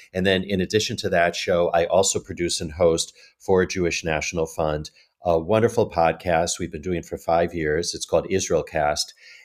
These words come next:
and it's all about the interesting things that are going on in Israel told by those that are doing them, whether it's water, because Israel is the world's leader in water resource management and technology.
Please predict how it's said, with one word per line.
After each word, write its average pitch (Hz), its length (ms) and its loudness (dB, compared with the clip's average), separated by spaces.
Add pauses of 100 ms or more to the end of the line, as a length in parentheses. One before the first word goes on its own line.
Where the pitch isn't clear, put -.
(120)
and 85 560 2
it's 95 180 -6
all 123 200 4
about 104 460 4 (720)
the 101 160 4
interesting 110 560 2
things 98 420 0
that 92 120 4
are 82 180 0
going 87 160 0
on 82 140 0
in 82 100 -2
Israel 85 600 2
told 87 360 0
by 82 340 2
those 82 360 0
that 80 120 0
are 73 60 -4 (120)
doing 85 220 0
them, 71 320 -2 (300)
whether 87 360 6
it's 87 480 0 (480)
water, 87 600 2
because 87 320 -2
Israel 95 340 0
is 90 100 -4
the 87 80 -2
world's 82 360 0
leader 85 240 0
in 80 120 -6
water 82 260 0
resource 82 420 -2
management 78 460 -4
and 78 100 -8
technology. 80 880 -2